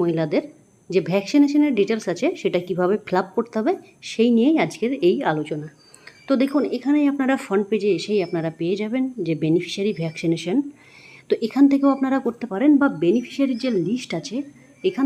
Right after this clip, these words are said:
থেকেও কিন্তু আপনারা গিয়ে করতে পারেন। এই যে বেনিফিশিয়ারি আছে সেই বেনিফিশিয়ারিতে গিয়ে আপনি গর্ভবতী মহিলার ঘরে যাবেন, যাওয়ার পরেই দেখবেন থ্রি ডটে ক্লিক করবেন। থ্রি ডটে ক্লিক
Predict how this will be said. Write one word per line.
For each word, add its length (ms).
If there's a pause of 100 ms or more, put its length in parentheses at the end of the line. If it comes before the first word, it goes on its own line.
থেকেও 240 (100)
কিন্তু 220 (100)
আপনারা 300 (1000)
গিয়ে 280
করতে 280
পারেন। 180 (100)
এই 100
যে 140
বেনিফিশিয়ারি 560
আছে 140
সেই 240
বেনিফিশিয়ারিতে 580 (140)
গিয়ে 180 (140)
আপনি 220 (600)
গর্ভবতী 500
মহিলার 420
ঘরে 240
যাবেন, 240 (680)
যাওয়ার 280 (100)
পরেই 280 (260)
দেখবেন 280 (100)
থ্রি 300
ডটে 260
ক্লিক 340
করবেন। 340 (680)
থ্রি 200
ডটে 320
ক্লিক 200